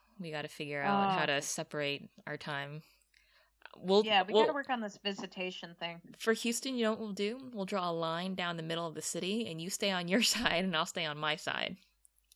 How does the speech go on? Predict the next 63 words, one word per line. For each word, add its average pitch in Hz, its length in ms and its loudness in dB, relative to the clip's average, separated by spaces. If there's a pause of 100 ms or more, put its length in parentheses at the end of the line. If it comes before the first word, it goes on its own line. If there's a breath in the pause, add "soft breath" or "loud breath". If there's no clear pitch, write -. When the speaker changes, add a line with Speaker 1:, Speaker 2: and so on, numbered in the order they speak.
(300)
Speaker 2:
Dude, 247 300 2
we're 214 80 -2
sharing 214 380 2
a 202 60 2
hotel 185 380 -4
room. 151 260 -10
Speaker 1:
We'll 202 140 0
just 226 140 0
put 262 160 2
tape 240 260 0
down 202 140 4
the 180 80 0
middle 175 240 0
of 147 80 -2
the 143 100 0
room, 147 300 -2
and 151 100 -6
you 160 80 -4
stay 180 180 -2
on 170 120 -2
your 170 120 -2
side, 214 340 4
and 202 120 6
I'll 180 80 10
stay 180 160 6
on 180 140 8
my 202 180 10
<laughs> - 0 -
side. - 480 8
Speaker 2:
<laughs> - 1040 4
I 359 80 8
think 403 220 4
we 392 120 2
only 370 160 0
have 311 140 -2
one 277 160 -2
bathroom. 226 480 0 (440 loud breath)
Speaker 1:
We'll 196 100 -6
put - 200 2
tape - 320 4
down 233 180 10
the 247 80 6
<laughs> 240 160 2
middle 247 200 10
of 285 100 2
the 247 100 2
bathroom, 180 760 0 (560 loud breath)
and 165 200 2
you 185 120 4
stay 214 180 6
on 220 180 8
your 254 160 8
side, 160 360 4
and 156 120 4
I'll 160 80 6
stay 175 220 0
on 165 140 2
my 180 160 4
side, 440 420 2
Speaker 2:
Ah. 339 100 -4 (140)
Speaker 1:
all 165 80 -4
right? 190 340 -4
Speaker 2:
Which, 277 240 -8